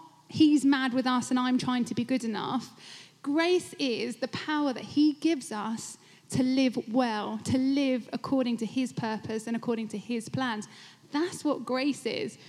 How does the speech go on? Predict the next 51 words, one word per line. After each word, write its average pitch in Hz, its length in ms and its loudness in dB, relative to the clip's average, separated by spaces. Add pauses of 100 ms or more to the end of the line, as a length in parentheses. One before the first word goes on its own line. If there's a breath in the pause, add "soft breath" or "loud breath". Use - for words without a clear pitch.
(420 loud breath)
But - 120 -2
again, 302 280 0
if - 140 -8
we're 381 140 2
completely 311 720 0
clueless 330 580 0
that 247 120 -2
we're 254 140 0
even 254 300 0
missing 262 320 -2
the 240 80 -6
mark 247 380 -2
or, 226 180 -4
or 240 120 -2
not 240 220 -4
hitting 262 280 -6
it, 202 200 -8 (720)
we 330 100 0
need 349 400 2
someone 269 280 -2
alongside 247 600 -4
us 220 140 -8
to 247 80 -10
come 277 220 -2
and 247 120 -4
just - 180 -10
say, 247 420 -10 (800 soft breath)
you 311 80 -2
know, 247 140 0
"Maybe 370 240 0
let's 403 160 -4
just - 160 -2
have 294 100 -2
a 269 60 2
look 269 240 0
at - 80 -2
that. 220 160 -4
Maybe 302 220 2
we 294 120 2
just 262 220 -2
need 254 160 -2
to 233 100 -4
change. 220 600 -4 (260 loud breath)
Maybe 311 320 4
I, 269 140 0
and 262 180 0
maybe 285 260 2
I 254 100 0
can 226 140 -6
help 262 400 -2
you 123 240 -4